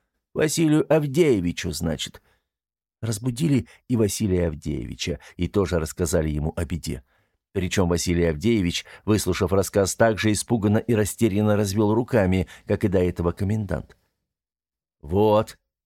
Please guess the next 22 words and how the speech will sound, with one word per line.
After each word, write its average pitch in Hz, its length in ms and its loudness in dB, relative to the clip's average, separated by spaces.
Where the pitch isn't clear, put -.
завелась 92 540 0
вражина», 95 680 0
сказал 80 380 -4
Василий 76 320 -4
Авдеевич. 76 540 -4
«Соль 107 440 0
им 101 140 0
помешала. 90 680 0
Поперек 151 440 0
горла, 113 420 4
понимаешь 113 600 2
ли, 113 120 2
встала. 101 600 2
Людей 120 480 0
стали 104 340 0
убивать. 92 540 -2
Вначале 92 500 0
верблюдов, 90 680 0
а 104 60 0
потом 107 340 2
и 110 40 2
людей. 113 460 2